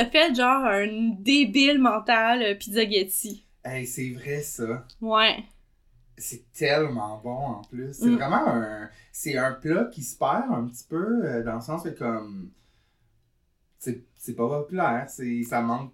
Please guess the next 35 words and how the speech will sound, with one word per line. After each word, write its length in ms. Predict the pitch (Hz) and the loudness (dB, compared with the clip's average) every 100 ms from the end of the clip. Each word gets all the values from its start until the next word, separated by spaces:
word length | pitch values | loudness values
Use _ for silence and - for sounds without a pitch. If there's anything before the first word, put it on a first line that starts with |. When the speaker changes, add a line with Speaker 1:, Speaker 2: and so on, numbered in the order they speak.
| - | -16
Speaker 2:
c'est 220 | 127 - | -12 -4
Speaker 1:
C'est 140 | 170 | -2
peut-être 320 | 330 262 523 - | 0 0 -2 -2
parce 140 | 233 | -4
qu'on 160 | 220 202 | -4 -6
est 20 | |
dans 180 | 185 185 | -4 -4
une 160 | 190 175 | -6 -6
ère 260 | 190 214 208 | -4 -6 -6
où, 200 | 185 180 | -8 -8
euh, 160 | 175 | -8
les 200 | 175 180 | -8 -8
gens, 200 | 170 190 | -4 -4
ils 80 | 202 | -4
font 100 | 190 | -8
vraiment 320 | 175 180 175 | -12 -10 -10
attention 420 | 180 170 165 - 196 | -10 -10 -10 -8 -8
à 60 | |
leur 160 | 185 175 180 185 | -6 -6 -8 0
Speaker 2:
Ouais, 200 | 196 165 | 2 4
ça, 180 | 185 | 4
c'est 180 | 233 226 | 2 2
Speaker 1:
alimentation, 280 | 190 190 - | 2 2 2
Speaker 2:
sûr, 180 | 196 226 | 0 0
mais 80 | 165 | 2
Speaker 1:
puis 80 | 208 | 4
Speaker 2:
c'est 60 | |
encore 340 | 160 - 143 143 | 4 4 2 2
là, 100 | 139 | 0
la 160 | 127 | 0
poutine 260 | 120 - 156 | -2 -4 -4
au 100 | 151 | -4
foie 200 | - 151 | -2 -4
gras, 640 | 151 160 214 226 226 233 180 | -4 -6 -6 -4 -4 -4 -4
est-ce 200 | - | -6